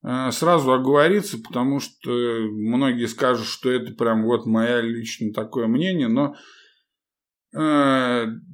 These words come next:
это не моё мнение, это модель, но, в принципе, из всего вот существующего, в любом случае, да, многие либертарианцы там скажут сейчас,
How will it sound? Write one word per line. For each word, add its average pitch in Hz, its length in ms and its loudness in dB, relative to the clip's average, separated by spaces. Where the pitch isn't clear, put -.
это 139 480 4
не 147 160 -4
моё 185 360 6
мнение, 143 460 6
это 113 440 0
модель, 147 580 6
но, 131 200 4
в - 140 -8
принципе, 151 680 0
из 127 80 0
всего 139 520 2
вот 120 280 -6
существующего, 156 760 -4
в 117 80 0
любом 160 300 2
случае, 123 340 -2
да, 151 220 2
многие 143 380 2
либертарианцы 131 840 0
там 107 160 -4
скажут 127 440 -2
сейчас, 110 420 -6